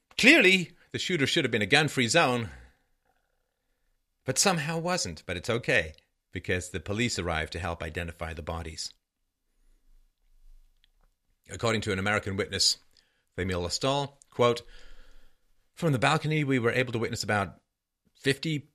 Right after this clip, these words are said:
people running towards our house seeking shelter. Sirens started to arrive and a helicopter appeared. I feel very lucky because I had been there an hour before and I was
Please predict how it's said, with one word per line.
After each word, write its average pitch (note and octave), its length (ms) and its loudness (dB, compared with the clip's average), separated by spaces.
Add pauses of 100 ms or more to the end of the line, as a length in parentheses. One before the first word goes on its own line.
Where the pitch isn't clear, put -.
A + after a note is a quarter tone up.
people D3 300 0
running A#2 220 0
towards A#2 340 0
our A2 60 0
house C#3 240 0
seeking A2 280 -2
shelter. G#3 420 2
Sirens F3 400 2
started D#3+ 300 0
to B2+ 120 -2
arrive F3 320 0
and C3 80 0
a A2 40 -4
helicopter D#3+ 480 -2
appeared. F#3+ 540 0
I - 60 -12
feel G#2+ 160 -10
very A2 180 -6
lucky C#3+ 340 -10
because G#2 400 -4
I B2+ 120 0
had D3 220 -4
been A#2+ 200 0
there A2 320 0
an A#2 120 -6 (120)
hour A3+ 340 -6
before G3 500 -8
and C3 140 -6
I B2+ 60 -6
was A#2+ 200 -8